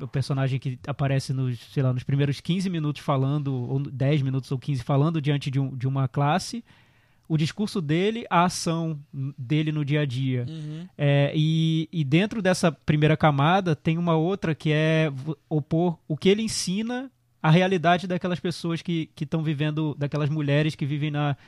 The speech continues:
Speaker 1: na, naquela academia, né? É,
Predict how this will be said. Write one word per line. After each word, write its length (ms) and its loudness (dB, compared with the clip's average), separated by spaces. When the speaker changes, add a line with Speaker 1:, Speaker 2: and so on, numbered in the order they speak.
Speaker 1:
na, 540 2
naquela 680 4
academia, 760 0
né? 220 -2
É, 880 4